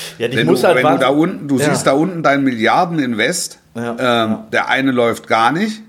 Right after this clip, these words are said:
Speaker 2: der andere läuft zwar wahnsinnig schnell, aber kriegt keine Bälle. Ähm, ansonsten wissen die gar nicht, was zu tun ist. Und dann, ähm, guckst du,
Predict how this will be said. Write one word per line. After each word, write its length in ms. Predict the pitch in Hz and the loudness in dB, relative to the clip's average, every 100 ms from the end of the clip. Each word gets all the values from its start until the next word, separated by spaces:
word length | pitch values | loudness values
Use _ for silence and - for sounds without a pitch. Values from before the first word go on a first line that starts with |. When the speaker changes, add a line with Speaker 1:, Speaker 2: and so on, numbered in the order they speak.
| _ | _
Speaker 2:
der 120 | 92 98 | -4 -2
andere 300 | 139 143 135 | -2 0 2
läuft 420 | 123 131 127 - - _ | 4 2 2 -6 -20 _
zwar 480 | - 113 117 - 90 | -2 0 0 -2 -6
wahnsinnig 520 | 101 135 127 120 110 | -2 -2 -4 -6 -8
schnell, 400 | 98 107 135 208 - - - | -2 0 0 -2 -6 -20 -2
aber 240 | 117 117 | 0 0
kriegt 240 | 143 143 | -2 -4
keine 240 | 135 117 104 | -2 -2 0
Bälle. 400 | 101 127 208 - - _ _ _ _ _ | 0 0 0 -4 -18 _ _ _ _ _
Ähm, 520 | 135 131 120 110 98 - _ _ _ | 0 2 0 -4 -8 -16 _ _ _
ansonsten 540 | 117 117 135 143 151 | -4 -2 -2 -4 -4
wissen 220 | 139 147 160 | -4 -2 -2
die 100 | 143 | 0
gar 160 | 127 | 0
nicht, 140 | 147 131 | 0 -2
was 140 | 135 | -6
zu 80 | - | -6
tun 200 | 160 180 | -4 -2
ist. 120 | 165 | -4
Und 240 | - 123 - | -4 -4 0
dann, 440 | 165 190 214 277 - - - - _ _ _ _ | 0 0 0 -2 -6 -20 -20 -20 _ _ _ _
ähm, 680 | 131 131 127 120 113 113 113 _ _ _ _ - - | 2 4 2 0 -2 -4 -10 _ _ _ _ -20 -14
guckst 380 | - 175 - - | -4 -2 -2 -4
du, 400 | 170 165 160 | 0 0 -2